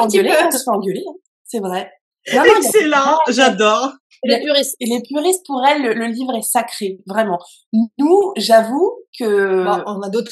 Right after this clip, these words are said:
Speaker 1: lectrices avec des taches de café, des
Speaker 2: Non.
Speaker 1: livres où il y a des écritures de l'intérieur, il y a
Speaker 2: Non,
Speaker 1: tout,
Speaker 2: mais
Speaker 1: hein,
Speaker 2: nous,
Speaker 1: mais
Speaker 2: on aime les, les faire vivre, en fait, nos livres. Et du
Speaker 1: Ouais.
Speaker 2: coup, c'est vrai qu'on porte pas beaucoup d'attention au
Speaker 1: À la plage, ils sont pleins de sable, pleins d'eau, voilà, c'est, ça a vécu, euh, ils sont toujours aussi beaux quand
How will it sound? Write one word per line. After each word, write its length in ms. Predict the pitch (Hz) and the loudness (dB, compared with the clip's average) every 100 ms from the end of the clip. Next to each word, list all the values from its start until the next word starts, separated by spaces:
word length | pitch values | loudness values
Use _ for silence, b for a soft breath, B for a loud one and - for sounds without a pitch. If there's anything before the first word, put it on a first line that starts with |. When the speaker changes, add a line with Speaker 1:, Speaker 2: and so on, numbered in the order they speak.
| 208 | -10
Speaker 1:
lectrices 500 | 196 - - 254 247 | -12 -14 -10 -8 -6
avec 220 | 190 190 | -6 -4
des 120 | 185 | -6
taches 200 | 190 202 180 | -2 -4 -4
de 80 | |
café, 500 | 180 180 - 214 240 | -6 -8 -4 0 0
des 100 | 220 202 | 0 -2
Speaker 2:
Non. 60 | |
Speaker 1:
livres 220 | 220 208 | -4 -6
où 40 | 214 | -4
il 60 | |
y 40 | 208 | -2
a 40 | |
des 180 | 208 - | 0 0
écritures 340 | - - 208 | 0 0 0
de 80 | 190 | 0
l'intérieur, 760 | 185 185 185 190 196 233 262 254 | -6 -8 -6 -6 2 6 6 4
il 40 | |
y 40 | 196 | 2
a 60 | |
Speaker 2:
Non, 100 | 247 | 0
Speaker 1:
tout, 80 | 277 | 2
Speaker 2:
mais 60 | 262 | 2
Speaker 1:
hein, 80 | 302 | 2
Speaker 2:
nous, 60 | 359 | 2
Speaker 1:
mais 60 | 349 | 2
Speaker 2:
on 100 | 277 294 | 0 -2
aime 100 | 302 | -2
les, 200 | 269 262 233 | -4 -8 -12
les 120 | 220 | -10
faire 160 | 220 190 220 | -8 -8 -10
vivre, 200 | 226 185 | -10 -10
en 60 | |
fait, 180 | - 185 | -10 -8
nos 100 | 185 | -8
livres. 220 | 170 165 - | -10 -12 -14
Et 80 | 175 | -12
du 100 | 180 | -10
Speaker 1:
Ouais. 60 | 190 | -10
Speaker 2:
coup, 120 | 240 | -8
c'est 240 | - 214 180 | -6 -6 -6
vrai 280 | 185 202 | -6 -6
qu'on 140 | 208 190 | -8 -8
porte 300 | 190 190 - | -8 -10 -8
pas 120 | 208 | -6
beaucoup 280 | 190 190 - | -6 -8 -10
d'attention 600 | 185 170 185 180 - 214 | -8 -8 -10 -12 -12 -10
au 200 | 202 175 | -8 -4
Speaker 1:
À 40 | 180 | -2
la 120 | 190 | -2
plage, 260 | 214 226 220 | 0 0 -2
ils 60 | |
sont 140 | 208 202 | -6 -8
pleins 160 | 202 | -8
de 60 | 190 | -6
sable, 520 | 202 202 226 208 185 | -2 0 0 -2 -6
pleins 160 | 190 180 | -8 -8
d'eau, 240 | 180 208 | -6 -6
voilà, 240 | 185 170 185 | -6 -6 -8
c'est, 240 | - 160 | -12 -18
ça 160 | 156 170 | -14 -12
a 40 | 165 | -10
vécu, 500 | 175 165 - 226 208 | -14 -16 -16 -12 -10
euh, 80 | |
ils 80 | 165 | -12
sont 200 | 160 180 | -14 -16
toujours 160 | - 180 | -14 -14
aussi 200 | 175 170 | -14 -14
beaux 120 | 185 | -16
quand 100 | 190 | -16